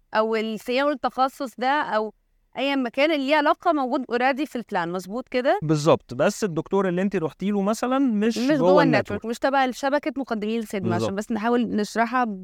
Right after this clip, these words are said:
Speaker 1: بأبسط طريقة.
Speaker 2: بالظبط، بالظبط.
Speaker 1: طيب، آم، فكرة إنه يبقى في، آم، family جوه البلان covered، تبقى في الع-،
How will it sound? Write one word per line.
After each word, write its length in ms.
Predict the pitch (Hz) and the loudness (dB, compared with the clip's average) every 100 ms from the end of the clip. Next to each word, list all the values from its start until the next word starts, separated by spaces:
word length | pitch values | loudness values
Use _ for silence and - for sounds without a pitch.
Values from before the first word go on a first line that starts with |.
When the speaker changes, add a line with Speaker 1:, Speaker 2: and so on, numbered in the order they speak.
| - | -8
Speaker 1:
بأبسط 480 | - 190 - - 240 - | -2 0 0 -2 -4 -2
طريقة. 280 | 202 196 110 | 0 0 0
Speaker 2:
بالظبط، 380 | 110 117 - | 4 2 2
بالظبط. 280 | 104 95 95 _ - | -2 0 -4 _ -2
Speaker 1:
طيب، 280 | 220 175 165 - | -2 0 -6 -4
آم، 880 | 208 214 214 214 214 208 208 208 - - _ | 2 2 4 2 2 0 0 -2 -6 -14 _
فكرة 340 | - 302 403 403 | -4 -2 0 -2
إنه 560 | 277 240 226 214 214 190 | 0 2 2 0 0 -2
يبقى 280 | 214 196 202 | -2 -2 -6
في، 500 | - 262 302 320 269 | -2 0 2 2 0
آم، 760 | - 185 185 180 175 175 170 - _ _ _ _ _ _ _ _ _ _ _ _ _ _ | -2 -2 -2 -4 -4 -4 -6 -10 _ _ _ _ _ _ _ _ _ _ _ _ _ _
family 520 | - 254 277 277 233 | -2 4 6 6 2
جوه 460 | 190 220 226 208 - | 0 0 0 0 -2
البلان 640 | 180 - 185 175 165 160 | -4 -6 -6 -4 -4 -4
covered، 460 | - - 185 170 160 - | -6 -2 -2 -2 -8 -8
تبقى 320 | 165 - 170 | -10 -8 -8
في 340 | - 240 233 | -2 -2 0
الع-، 200 | 190 180 | -2 -2